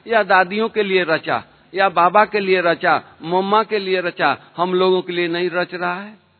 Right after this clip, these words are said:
बाबा को चिंता है,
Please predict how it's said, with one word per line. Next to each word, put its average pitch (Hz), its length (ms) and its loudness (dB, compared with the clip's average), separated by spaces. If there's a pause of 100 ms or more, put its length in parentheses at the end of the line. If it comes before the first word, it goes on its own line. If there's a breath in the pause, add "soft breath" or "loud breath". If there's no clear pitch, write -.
(400)
बाबा 110 400 -12
को 131 200 -14
चिंता 131 1000 -2
है, 123 480 -4